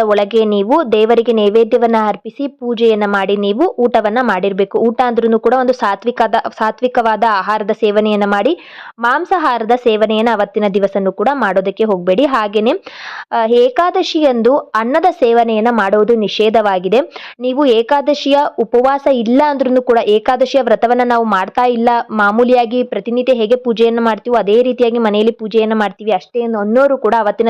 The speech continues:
ದಿವಸ ಅನ್ನದ ಸೇವನೆಯನ್ನ ಮಾಡ್ಬೇಡಿ. ಹಾಗೂ ದೇವರಿಗೂ ಕೂಡ ಅನ್ನದ ನೈವೇದ್ಯವನ್ನ ಅರ್ಪಿಸೋದಕ್ಕೆ ಹೋಗ್ಬೇಡಿ. ಏಕಾದಶಿಯ ಉಪವಾಸದ ವ್ರತಾಚರಣೆಯನ್ನ ಮಾಡುವುದರಿಂದ ಅನಂತ ಅನಂತ ಕೋಟಿ ಪುಣ್ಯ ಅನ್ನೋದು ಪ್ರಾಪ್ತಿಯಾಗುತ್ತದೆ.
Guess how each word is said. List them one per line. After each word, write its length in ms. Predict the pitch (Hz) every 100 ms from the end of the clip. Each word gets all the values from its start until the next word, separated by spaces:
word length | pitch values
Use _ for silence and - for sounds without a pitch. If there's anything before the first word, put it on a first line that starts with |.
| 196
ದಿವಸ 220 | 202 - -
ಅನ್ನದ 260 | 208 220
ಸೇವನೆಯನ್ನ 560 | 247 240 214 214 208 202
ಮಾಡ್ಬೇಡಿ. 460 | 202 185 185 190 240 381 - - - -
ಹಾಗೂ 280 | 240 240 247
ದೇವರಿಗೂ 500 | 202 226 277 277 262
ಕೂಡ 160 | 247 269
ಅನ್ನದ 280 | 240 202 233
ನೈವೇದ್ಯವನ್ನ 640 | 233 202 208 233 240 226 240
ಅರ್ಪಿಸೋದಕ್ಕೆ 560 | 214 - 202 196 196 254
ಹೋಗ್ಬೇಡಿ. 440 | 240 190 185 180 190 _ _ _ _ _ -
ಏಕಾದಶಿಯ 720 | 269 277 285 359 359 330 294 277 -
ಉಪವಾಸದ 600 | 226 233 247 262 247 240 233
ವ್ರತಾಚರಣೆಯನ್ನ 1000 | 202 202 196 240 254 277 254 247 226 208
ಮಾಡುವುದರಿಂದ 800 | 208 185 196 220 214 208 196 202 226 -
ಅನಂತ 440 | 214 254 302 311
ಅನಂತ 380 | 277 226 226 226
ಕೋಟಿ 380 | 240 - 220 214
ಪುಣ್ಯ 460 | 226 - 233 247 302
ಅನ್ನೋದು 500 | 302 240 220 208 233
ಪ್ರಾಪ್ತಿಯಾಗುತ್ತದೆ. 1040 | - 190 - - 202 185 190 196 190 190